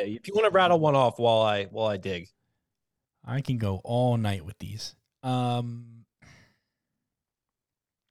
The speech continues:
Speaker 2: here's an interesting one. Either team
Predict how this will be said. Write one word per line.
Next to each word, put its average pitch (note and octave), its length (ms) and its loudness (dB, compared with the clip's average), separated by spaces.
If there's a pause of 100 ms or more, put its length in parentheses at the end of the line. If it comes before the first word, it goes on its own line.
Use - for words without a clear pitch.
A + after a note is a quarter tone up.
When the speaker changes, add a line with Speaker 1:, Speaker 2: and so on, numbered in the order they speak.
(1700)
Speaker 2:
here's G3 240 0
an A#2+ 60 6
interesting E2+ 320 -4
one. F#2+ 220 -10 (3750)
Either A3+ 340 0
team C#3+ 560 0